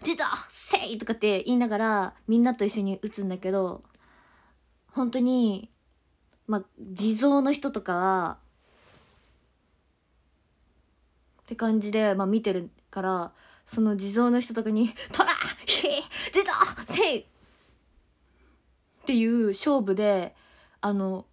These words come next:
コールを言わせようと勝負するんですけど、よく負けます。<laughs> いや、あの、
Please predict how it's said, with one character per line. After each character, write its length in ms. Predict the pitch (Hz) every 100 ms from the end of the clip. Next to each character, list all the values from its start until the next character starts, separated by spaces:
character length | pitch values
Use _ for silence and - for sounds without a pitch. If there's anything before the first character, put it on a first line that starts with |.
| -
コ 220 | 302 294
ー 20 |
ル 160 | 294 302
を 60 |
言 140 | 247 247
わ 120 | 294
せ 280 | 320 285 - _
よ 220 | 277 359 285
う 80 |
と 220 | 285 220 202
勝 300 | 202 339 233
負 100 | 208
す 100 | 214
る 120 | 208
ん 40 |
で 80 | 196
す 100 | -
け 100 | 196
ど、 360 | 214 202 185 - - - _ 226
よ 120 | 226
く 100 | 190
負 140 | 180
け 120 | 180
ま 200 | 180 180
す。 240 | 196 - _ _ _ _ _ _ - - - - - - - -
<laughs> 600 | 226 - - - - 247
い 40 |
や、 160 | 262 285
あ 60 |
の、 340 | 320 311 -